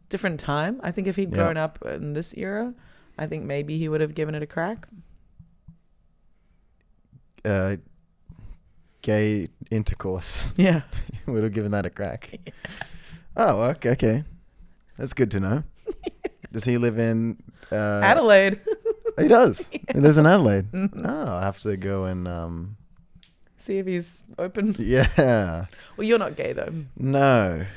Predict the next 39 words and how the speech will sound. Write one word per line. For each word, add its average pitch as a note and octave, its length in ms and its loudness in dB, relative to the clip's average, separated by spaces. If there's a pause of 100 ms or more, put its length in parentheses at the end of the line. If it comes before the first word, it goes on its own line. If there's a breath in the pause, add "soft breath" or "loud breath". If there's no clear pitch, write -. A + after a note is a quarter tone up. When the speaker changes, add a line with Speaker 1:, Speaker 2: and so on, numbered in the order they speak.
(400 loud breath)
Speaker 2:
But A2+ 220 4
Speaker 1:
No. A#2+ 60 -4
Speaker 2:
just C3 220 4
to A#2+ 100 -2
check A#2+ 240 4
if F#2+ 80 -4
he, B2+ 200 0
he B2 280 2
is, G2 300 -2
then G#2 580 0
maybe G#2+ 240 2
I G#2+ 40 2
could G2+ 140 -4
set - 220 -2
him G2 180 -4
up G2 160 -6
with F#2 180 -2
some F#2 280 -6
gay F#2+ 480 -6 (1000)
friends. F#2+ 680 -6
Speaker 1:
Well, G3+ 100 -4
maybe B3+ 300 2
if A#3 100 0
his E3 160 -2
wife, D#3+ 600 -4
something D#3+ 240 -2
happens C3 260 -2
with B2 80 -4
his B2 160 -8
wife, B2+ 300 -4
maybe C3 240 -6
then B2 160 -6
he'd B2+ 160 -6
have - 160 -10
time B2+ 240 -8
to - 100 -12
explore - 420 -6
it. - 100 -10
But - 200 -2